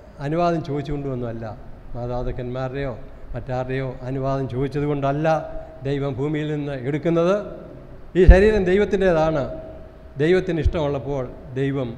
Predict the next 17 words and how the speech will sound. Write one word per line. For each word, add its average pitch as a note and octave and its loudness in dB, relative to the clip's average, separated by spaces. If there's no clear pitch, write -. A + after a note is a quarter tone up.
വിളിക്കും. C3 -4
നമ്മുടെ B2 -6
ആരുടെയും C3 -4
അതിന് B2+ -6
സാങ്ഷനൊന്നും D3 2
വേണ്ട, D#3 4
അതി-, D#3+ -2
ആ, C3+ -6
അവകാശമൊന്നും C#3 2
വേണ്ട. B2 2
ഇപ്പോൾ F3 4
പ്രിയ C3+ -4
പിതാവ് C3 -4
ഉറങ്ങുന്നു. F3+ -2
പ്രിയ B2+ -6
പിതാവ് B2 -6
ഉറങ്ങിക്കഴിഞ്ഞ് C#3+ 0